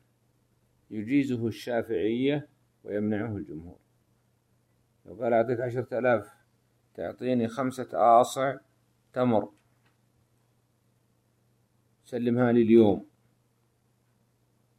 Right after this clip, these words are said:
عند الجمهور يقولون هذا س-، ما يجوز، لأن السلم لا بد فيه من الأجل بهذا الشرط. النبي صلى الله عليه وسلم قال: "إلى أجل معلوم".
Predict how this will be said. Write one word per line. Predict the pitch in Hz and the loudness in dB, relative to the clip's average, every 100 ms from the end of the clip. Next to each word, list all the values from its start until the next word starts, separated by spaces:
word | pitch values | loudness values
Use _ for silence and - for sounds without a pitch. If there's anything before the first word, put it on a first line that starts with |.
| _ | _
عند | 104 | -12
الجمهور | 107 117 131 139 | -8 -4 -2 -2
يقولون | 127 117 110 120 | -4 -4 -4 -2
هذا | 117 113 117 | 0 0 0
س-، | - - | -4 -16
ما | - 123 110 | -10 -6 -4
يجوز، | 95 92 87 _ _ _ _ _ _ _ _ _ _ | -4 -8 -14 _ _ _ _ _ _ _ _ _ _
لأن | 101 110 | -18 -16
السلم | - 131 123 113 | -10 -4 -2 2
لا | 113 120 | 2 2
بد | 135 120 | 2 -2
فيه | 117 127 120 | -6 -6 -6
من | 101 | -4
الأجل | 80 82 95 104 95 _ _ _ _ _ _ _ _ _ - | -2 -2 -2 -6 -10 _ _ _ _ _ _ _ _ _ -18
بهذا | 98 98 | -12 -12
الشرط. | 95 - 78 _ _ _ _ _ _ _ _ _ _ _ | -12 -16 -20 _ _ _ _ _ _ _ _ _ _ _
النبي | 95 95 | -12 -10
صلى | 101 107 123 | -10 -14 -12
الله | 113 107 | -8 -6
عليه | |
وسلم | 101 | -4
قال: | 107 120 | -4 -4
"إلى | 107 110 | -2 -2
أجل | 120 135 | -2 -4
معلوم". | 123 87 87 90 87 | -4 -4 -4 -2 -2